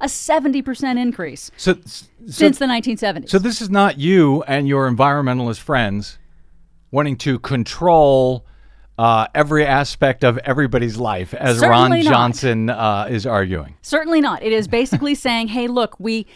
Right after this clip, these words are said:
Speaker 1: we can use science and data. That's the whole point of having science. Why have science if you're not gonna use it?" And
Speaker 2: Oh,
Speaker 1: so we
Speaker 2: well,
Speaker 1: have it
Speaker 2: 'cause
Speaker 1: to
Speaker 2: it
Speaker 1: use
Speaker 2: cuts
Speaker 1: it.
Speaker 2: in the corporate profits.
Speaker 1: <laughs> There
Speaker 2: Duh.
Speaker 1: you go. And so we can use the science to actually say, "Oh, look,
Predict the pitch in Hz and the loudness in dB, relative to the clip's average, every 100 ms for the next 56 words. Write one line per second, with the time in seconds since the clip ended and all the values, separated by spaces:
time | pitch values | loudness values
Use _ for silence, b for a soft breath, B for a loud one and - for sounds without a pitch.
0 | b - 226 233 226 220 220 - 247 320 | b -8 -6 -4 -2 0 -2 -2 0 0
1 | 269 269 247 285 269 359 349 180 - 226 | 0 -2 0 2 2 2 0 -2 -2 -2
2 | 285 - 247 294 - 311 302 269 320 339 | -2 -4 -4 -4 0 0 0 -2 -2 -2
3 | 302 294 240 143 - 156 233 302 302 330 | -2 0 -2 -4 -8 -4 0 0 0 0
4 | 330 - 330 311 277 277 269 277 294 311 | 0 -2 -4 -2 -4 -8 -8 -6 -4 -6
5 | 214 285 262 220 294 233 185 - - _ | -6 -6 -4 -4 -4 -4 -6 -12 -20 _
6 | _ _ _ _ _ - - 214 - 226 | _ _ _ _ _ -20 -2 0 2 0
7 | 220 269 330 320 - 320 269 302 285 165 | 0 2 2 2 0 0 2 2 2 -2
8 | 143 139 127 151 135 117 - - 143 151 | 0 0 -2 -4 -4 -6 -8 -4 -2 -2
9 | 123 135 302 233 - 101 277 269 269 190 | -2 -2 -2 -4 -2 0 2 2 0 -2
10 | B B - 277 269 277 226 294 302 320 | B B -8 -6 -2 -2 0 -2 0 0
11 | 277 302 339 262 285 349 381 247 254 240 | 2 0 -2 -6 -6 -4 -4 -4 -6 -4
12 | 214 226 254 254 233 - 294 269 320 - | -4 -4 -8 -8 -8 -6 -6 -8 -10 -12
13 | - | -18